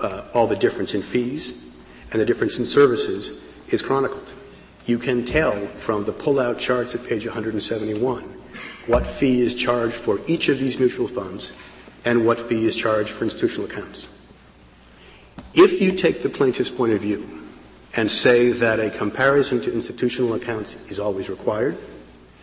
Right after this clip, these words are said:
and may be dispositive and is always a fraction of what mutual fund charges, and that judges are in the first instance the ones to decide who is fair and reasonable or what is fair and reasonable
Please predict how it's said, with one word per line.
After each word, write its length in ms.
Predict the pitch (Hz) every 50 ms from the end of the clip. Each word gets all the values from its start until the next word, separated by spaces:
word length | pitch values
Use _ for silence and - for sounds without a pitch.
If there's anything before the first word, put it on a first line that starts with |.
| - - - - - - - -
and 360 | 120 110 110 107 107 104 - - - 127
may 160 | 123 120 120
be 160 | 120 117 113
dispositive 800 | 120 123 - - 147 143 143 139 131 120 123 - - - - - - - - - - - - - - - - - - - - - - - -
and 300 | 117 113 113 113 113 113 - - -
is 240 | - 120 - - - 135
always 800 | 135 156 156 131 113 104 95 95 92 95 - - - - - -
a 80 | 110 98
fraction 540 | - - 123 120 117 - - - 117 110
of 140 | 104 101 92
what 200 | 113 113 - -
mutual 260 | 117 110 - 123 110
fund 240 | 90 - 107 101 95
charges, 480 | - 101 95 87 85 85 87 - - - - - - - - - - - - - - - - - - - - - -
and 160 | 123 120 117
that 220 | 131 123 123 110 113
judges 840 | 123 143 185 185 135 117 98 82 - - - - - - - - - - -
are 160 | 117 113 113
in 60 | 110 117
the 80 | 113
first 340 | 117 - 143 139 - - -
instance 300 | 127 113 - 123 113 -
the 100 | - 123
ones 300 | 110 113 113 113 113 -
to 100 | - -
decide 500 | 117 110 - - 113 107 107 104 104 104
who 220 | - - 110 107
is 80 | 104 101
fair 220 | - 113 107 104
and 80 | 101 104
reasonable 440 | 101 101 92 101 98 98 98 92 - - - - - -
or 80 | 107
what 220 | 101 98 113 120 120
is 140 | 110 104
fair 160 | - 113 110 107
and 100 | 101 101
reasonable 460 | 101 92 98 101 95 101 92 95